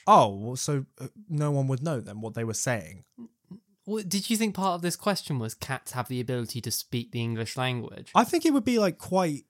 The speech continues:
Speaker 1: daunting for me if I walked down the street.
Speaker 2: Uh, you know what? Sure, I like that. Yeah,
Speaker 1: No,
Speaker 2: that's
Speaker 1: you can't take
Speaker 2: no, no,
Speaker 1: my
Speaker 2: no.
Speaker 1: thing.
Speaker 2: We're bringing that into it. Like, you took my "I don't age in the fucking mascot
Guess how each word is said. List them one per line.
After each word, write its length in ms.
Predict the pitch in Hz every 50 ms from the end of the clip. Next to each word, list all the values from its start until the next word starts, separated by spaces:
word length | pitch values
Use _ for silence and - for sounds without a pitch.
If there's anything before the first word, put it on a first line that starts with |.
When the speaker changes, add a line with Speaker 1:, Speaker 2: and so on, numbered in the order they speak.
| _ _ _ - 185 143
Speaker 1:
daunting 480 | - 151 147 160 160 139 - 147 135
for 120 | - - 127
me 300 | 123 135 139 127 110 101 107
if 140 | 104 - 117
I 180 | 117 120 120
walked 340 | 117 110 110 113 113 104 -
down 220 | - 113 107 110
the 80 | 110 104
street. 400 | - - - - 120 110 104 92
Speaker 2:
Uh, 40 | 214
you 160 | 214 208 226
know 180 | 269 285 285 254
what? 380 | 233 160 135 143 175 - - -
Sure, 460 | - - 247 208 151 120 120 117 - -
I 100 | 160 170
like 200 | 175 190 185 143
that. 240 | 127 120 120 117 - _ _ _ _ _ _ _ -
Yeah, 140 | 180 180 180
Speaker 1:
No, 60 | -
Speaker 2:
that's 180 | 202 190 -
Speaker 1:
you 60 | - -
can't 260 | - 508 539 466 440 -
take 200 | - 370 370 269
Speaker 2:
no, 100 | 294 302 302 311
no, 60 | 294
Speaker 1:
my 100 | 302 320
Speaker 2:
no. 220 | 311 269 208 175 151
Speaker 1:
thing. 220 | 185 170 131 156
Speaker 2:
We're 100 | 233 247
bringing 320 | 240 240 240 240 233 226
that 140 | 226 220 214
into 300 | 226 226 220 - - 165 139
it. 160 | 135 135 160
Like, 280 | 175 180 180 175 175 _ _ _ _ _ _ _ -
you 220 | 220 254 302 320
took 300 | 311 - 247 196 - -
my 380 | 190 185 180 175 165 156 151 143 - -
"I 140 | 147 156 156
don't 180 | 160 156 147 - -
age 280 | 143 151 151 135 -
in 120 | 147 147 135
the 80 | 127
fucking 560 | - - - 147 - - 147 127 123 120 110 -
mascot 520 | 127 123 147 170 - - - - - -